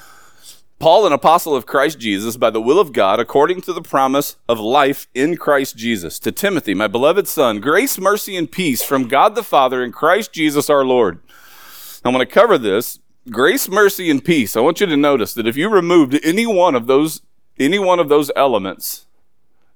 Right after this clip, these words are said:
it falls apart. Grace, God's unmerited favor. Doesn't matter what you've done, not because of anything that you did that was good or anything that you did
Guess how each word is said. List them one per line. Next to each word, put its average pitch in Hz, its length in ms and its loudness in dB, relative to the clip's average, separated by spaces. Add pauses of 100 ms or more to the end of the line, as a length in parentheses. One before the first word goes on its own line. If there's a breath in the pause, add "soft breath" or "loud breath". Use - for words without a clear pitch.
it 120 120 -2
falls 98 220 -2
apart. 82 340 -4 (2250)
Grace, 151 380 0
God's 147 300 2
unmerited 165 500 2
favor. 143 300 2
Doesn't 120 280 0
matter 127 180 2
what 143 220 2
you've 151 140 -2
done, 165 280 2
not 131 180 -2
because 123 240 0
of 120 80 -4
anything 135 320 2
that 123 140 0
you 131 100 2
did 123 180 0
that 117 80 2
was 113 160 -2
good 170 300 6
or 147 80 0
anything 135 340 -2
that 127 140 -2
you 131 80 -2
did 127 280 0